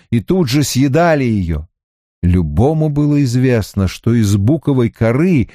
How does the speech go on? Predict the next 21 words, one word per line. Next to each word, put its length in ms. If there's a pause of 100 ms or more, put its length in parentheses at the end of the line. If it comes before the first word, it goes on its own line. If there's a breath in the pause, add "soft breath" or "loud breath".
(160 loud breath)
мука 380
получается 720
лучше, 720 (200 soft breath)
нежели 480
из 160
дубовой. 600 (760)
Каждый 360
день 260
мальчишки-подростки 1040
ныряли 460
в 120
прорубь 460 (220)
где-нибудь 460
на 140
озере 580
или 160
в 100
пруду, 540 (180 soft breath)
надеясь 440
поймать 420
рыбу. 500